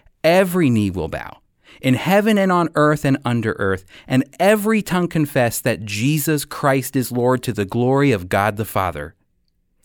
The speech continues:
My friends, the incarnation of Jesus Christ, when he emptied himself and took on human form, started the process of God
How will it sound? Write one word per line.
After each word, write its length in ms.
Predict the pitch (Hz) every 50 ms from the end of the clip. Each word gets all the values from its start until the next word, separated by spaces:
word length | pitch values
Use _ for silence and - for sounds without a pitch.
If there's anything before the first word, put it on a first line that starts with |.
| _ - - - -
My 140 | 143 143 143
friends, 340 | 143 - 180 180 185 175 -
the 160 | 170 156 147
incarnation 720 | 160 175 196 190 - 202 190 180 180 175 170 - - 170
of 80 | 156 143
Jesus 340 | - 165 151 156 151 -
Christ, 300 | - - 160 147 143 147 - - - - -
when 140 | 151 147 139
he 260 | - - 160 156 - _ 170
emptied 400 | 180 208 226 220 - 196 170 156
himself 560 | 160 147 131 - - 127 120 117 120 - - - - - -
and 160 | - 131 131
took 200 | - 170 160 -
on 140 | 151 139 135
human 440 | 127 - - 180 190 196 202 202 190
form, 480 | - - - 170 151 143 139 135 131 - -
started 640 | - - - - - - 151 156 175 185 196 185 170
the 80 | 208
process 580 | 175 - - - 165 151 151 - - 156 139 -
of 140 | 135 113 -
God 300 | - 127 127 123 123